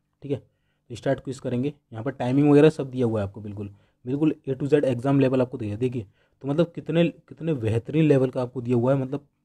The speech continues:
पढ़ने में आपकी हालत ख़राब हो जाएगी, मतलब उच्च लेवल के जो है यहाँ पर आपको हिंदी के, अ, हिंदी का कंटेंट मिल जाता है। इसके अलावा करंट अफेयर्स, बहुत सारी चीज़ें इस ऐप में, आप ये देख लीजिए यहाँ पर सब मिल जाएगा, ठीक है। इसके अलावा हम चलते हैं अब नेक्स्ट आपके, ठीक है। तो अब हम नेक्स्ट,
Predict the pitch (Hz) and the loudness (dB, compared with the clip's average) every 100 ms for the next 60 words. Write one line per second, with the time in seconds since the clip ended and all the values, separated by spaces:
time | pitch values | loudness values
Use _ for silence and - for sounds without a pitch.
0 | _ _ 127 127 139 139 131 - 117 120 | _ _ -6 0 4 4 4 0 -2 -2
1 | 113 110 107 101 110 _ _ _ 123 139 | -4 -4 -4 -6 -8 _ _ _ -14 -10
2 | 156 _ 143 - 151 139 139 139 135 135 | -10 _ -14 -6 0 4 4 2 -4 -2
3 | 131 113 - - _ _ 123 - 131 117 | -2 -4 -8 -12 _ _ -16 -10 -8 -6
4 | 120 135 156 - _ 120 113 107 120 127 | -6 -4 -4 -6 _ -8 -6 -4 -4 -4
5 | 139 143 127 123 131 131 123 123 143 - | -4 -6 -8 -6 -4 0 0 0 -2 -6
6 | 139 131 143 127 135 139 117 143 139 _ | -2 -2 -2 -2 -2 -2 -4 -8 -12 _
7 | _ _ 113 156 156 143 143 143 143 135 | _ _ -4 -4 0 -2 -2 0 0 0
8 | 127 139 139 135 123 123 120 131 143 110 | -4 -2 -2 -4 -6 -2 -2 0 -2 -2
9 | - - 123 107 98 104 135 139 _ _ | -6 -8 -8 -6 -6 -6 -10 -14 _ _
10 | _ - - 156 127 117 127 131 131 120 | _ -20 -6 -4 -2 0 0 -2 -2 -6
11 | 127 143 143 _ _ _ _ _ _ _ | -4 -8 -10 _ _ _ _ _ _ _
12 | _ _ - 110 135 - - 120 - 139 | _ _ -12 -4 -4 -6 -14 -16 -16 -20
13 | _ _ _ _ _ _ - 147 117 - | _ _ _ _ _ _ -8 -2 -2 -4
14 | 139 123 - 143 143 123 147 - | -6 -4 -2 2 6 6 6 2